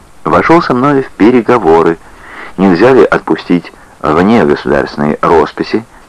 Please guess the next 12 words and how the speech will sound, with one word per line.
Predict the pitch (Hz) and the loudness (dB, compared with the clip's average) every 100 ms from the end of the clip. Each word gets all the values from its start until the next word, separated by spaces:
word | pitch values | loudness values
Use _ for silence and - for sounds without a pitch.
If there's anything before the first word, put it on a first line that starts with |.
| - | -14
чрезвычайный | - 85 78 82 - 85 80 | -2 0 0 0 0 0 -2
кредит | - 101 101 131 - - - - - - | -2 -2 0 -2 -4 -20 -20 -20 -20 -8
на | 85 | -4
устройство | 78 - 80 76 76 | -2 0 0 0 -4
судов | 71 71 71 131 - - - - | -4 -2 0 0 0 -10 -18 -8
по | 78 | -4
программе, | - - 73 101 135 - | -2 -2 0 0 0 -4
которая | - 69 67 71 | -6 -2 0 0
была | 71 76 | 0 0
одобрена | - 76 80 90 104 101 | -2 -4 0 0 0 -2
его | 82 69 71 | -2 -2 -2
величеством. | 87 87 - - 55 | -2 -2 -6 -10 -10